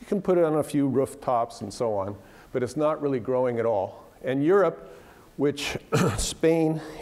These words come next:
and, um, Germany were the biggest subsidizers of solar, um, are simply done. The Great Recession has, has really curbed their appetite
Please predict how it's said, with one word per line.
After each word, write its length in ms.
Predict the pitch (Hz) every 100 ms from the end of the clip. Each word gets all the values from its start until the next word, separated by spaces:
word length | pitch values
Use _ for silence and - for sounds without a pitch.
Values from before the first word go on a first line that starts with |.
| -
and, 460 | 131 131 127 120 113
um, 340 | 117 117 113 113 - - - - - - _ - _ _ _ - 120
Germany 420 | 156 202 175 127
were 160 | 120 120
the 80 |
biggest 480 | 113 151 139 - - - - - - - _ -
subsidizers 1000 | - 170 175 - 131 117 117 113 113 -
of 200 | 113 110
solar, 420 | - 101 101 135 - - - - - -
um, 380 | 127 139 139 139 - - -
are 80 | 151
simply 300 | - 170 139
done. 400 | 123 143 135 92 87 - - - - - 123
The 60 |
Great 260 | 113 147 151
Recession 580 | - 147 147 - 165 151
has, 540 | 123 113 107 - -
has 400 | 113 117 107 - - - - - - _ - 127 120
really 340 | 139 175 151
curbed 460 | 113 - - 170 143
their 200 | 123 131
appetite 720 | 131 135 131 - 95 - -